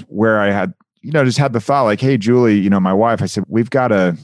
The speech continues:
watch our money closely." And she's a natural saver. So it wasn't too hard for her to get behind that. And we just started really watching things closely and develop a method of budgeting for just the two of us that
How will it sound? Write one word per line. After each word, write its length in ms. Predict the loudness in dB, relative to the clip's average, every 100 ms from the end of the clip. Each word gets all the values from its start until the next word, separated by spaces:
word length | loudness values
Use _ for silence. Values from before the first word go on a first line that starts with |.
| _ _ _ -4
watch 240 | -2 0
our 100 | 0
money 280 | 2 2 0
closely." 580 | 0 0 0 0 2 2
And 180 | 0 -2
she's 240 | 0 2
a 80 | 4
natural 420 | 2 0 -2 -4
saver. 640 | -2 -2 0 2 0 0 -4 _ _ _
So 160 | -4 0
it 40 |
wasn't 280 | 0 0 0
too 100 | 0
hard 240 | 0 -2
for 160 | -2 0
her 180 | 2 2
to 220 | 0 -2 -8 _
get 140 | -4 0
behind 380 | 0 2 2 0
that. 320 | 0 -4 -6 _ _ _ _ _
And 140 | 0 2
we 80 | 2
just 160 | -2
started 280 | -2 0 2
really 360 | 2 4 2 0 -4
watching 360 | -2 -2 -2
things 180 | -2 -2
closely 400 | -2 -2 0 2
and 100 | 2
develop 340 | 2 0 -2 -4 0
a 80 |
method 320 | 2 2 2 -2
of 120 | 0
budgeting 420 | -2 -2 0 0
for 140 | 0 0
just 180 | 0
the 80 | -2
two 220 | -2 0
of 120 | 0 -2
us 280 | -6 -6
that 180 | -6 -6